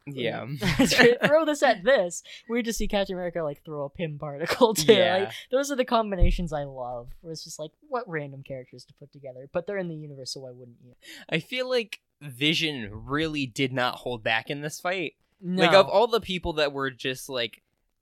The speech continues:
Speaker 1: completely ruthless, it was Vision. <laughs>
Speaker 2: And then, yeah, and then there's that moment later when they're, like, watching Rhodey operate on, he's like, "I was, like,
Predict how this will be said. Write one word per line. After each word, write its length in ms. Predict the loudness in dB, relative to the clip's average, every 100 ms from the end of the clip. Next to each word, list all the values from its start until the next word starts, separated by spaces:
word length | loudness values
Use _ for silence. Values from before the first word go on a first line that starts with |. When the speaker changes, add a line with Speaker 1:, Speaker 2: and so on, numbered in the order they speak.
| -6
Speaker 1:
completely 480 | -6 0 0 0 -2
ruthless, 560 | -2 -6 -6 -8 -8
it 140 | -10 -8
was 180 | -8 -10
Vision. 580 | -8 -6 -6 -6 -6 -4 -4 -6
<laughs> 40 | _ -12
Speaker 2:
And 120 | -8
then, 200 | -8 -8
yeah, 260 | -2 0 0
and 120 | 0
then 100 | -2
there's 160 | -4 -4
that 140 | -2
moment 400 | -2 -4 -6 -6
later 580 | -6 -2 -4 -4 -8 -14
when 440 | -12 -12 -12 -16 _ -14
they're, 180 | -12 -8
like, 240 | -10 -8
watching 320 | -10 -8 -10
Rhodey 320 | -10 -10 -4 -4
operate 460 | -4 -6 -10 -10
on, 160 | -12 -14
he's 140 | -14
like, 180 | -14 -12 -10
"I 160 | -8
was, 160 | -8 -8
like, 140 | -10